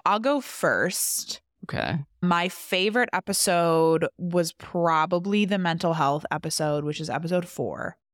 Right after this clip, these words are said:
Speaker 1: I don't really need to get into why it's my favorite. I just, it's, it was the one that challenged me the most.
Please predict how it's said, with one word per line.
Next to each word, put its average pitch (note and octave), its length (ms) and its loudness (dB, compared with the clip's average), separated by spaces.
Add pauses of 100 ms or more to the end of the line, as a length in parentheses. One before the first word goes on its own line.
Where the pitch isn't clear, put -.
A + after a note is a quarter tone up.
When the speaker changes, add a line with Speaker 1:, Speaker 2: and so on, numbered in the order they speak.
(240)
Speaker 1:
I E3 180 2
don't D#3+ 220 2
really D3 280 2
need D3 180 -6
to D#3 80 -6
get D3 160 -2
into C#3+ 580 -4
why C#3+ 320 0
it's F#3 260 0
my A3+ 120 2
favorite. B3+ 560 2
I D#3+ 140 0
just, D#3 380 0
it's, - 400 0 (480)
it G3+ 140 6
was G3 160 2
the F#3+ 100 2
one F3+ 180 4
that E3+ 120 -2
challenged E3+ 480 0
me A3 140 4
the A3+ 80 2
most. A#3+ 540 2